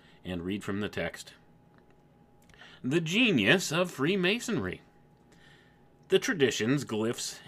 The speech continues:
and ritual of Freemasonry cluster around the building of the temple. The legend of the widow's son,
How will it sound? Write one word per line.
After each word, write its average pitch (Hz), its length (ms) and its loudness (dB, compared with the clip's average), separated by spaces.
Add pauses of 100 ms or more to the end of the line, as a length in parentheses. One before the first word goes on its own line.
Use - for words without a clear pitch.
and 98 300 0
ritual 95 480 0
of 90 100 -4
Freemasonry 101 560 -2
cluster 165 500 -2
around 120 360 0
the 123 100 0
building 104 720 0
of 90 240 -6
the 95 80 -2
temple. 104 640 -2 (580)
The 123 140 4
legend 123 580 2
of 104 220 -2
the 117 140 0
widow's 139 640 -2
son, 98 680 -4